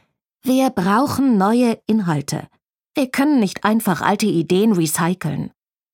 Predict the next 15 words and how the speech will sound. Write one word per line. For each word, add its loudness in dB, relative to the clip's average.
Nur 2
aufregende 0
neue 2
Stories -2
werden 0
unserer -2
Seite -2
neue 0
Leserinnen 0
bringen, -2
was -2
wiederum 0
größere 0
Werbekunden -2
anzieht -2